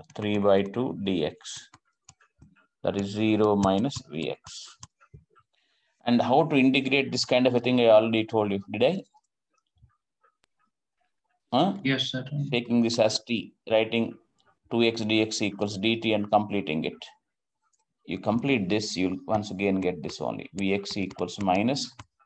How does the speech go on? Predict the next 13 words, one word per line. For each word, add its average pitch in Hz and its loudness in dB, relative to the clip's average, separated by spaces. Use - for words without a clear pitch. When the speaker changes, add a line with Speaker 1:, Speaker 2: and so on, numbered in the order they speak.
Speaker 1:
G 101 -2
M 98 2
by 104 4
root 104 -6
of 135 2
X - -14
square 82 -4
plus 80 -8
R 55 -2
square. - -14
This - -10
is 110 -4
the 156 -6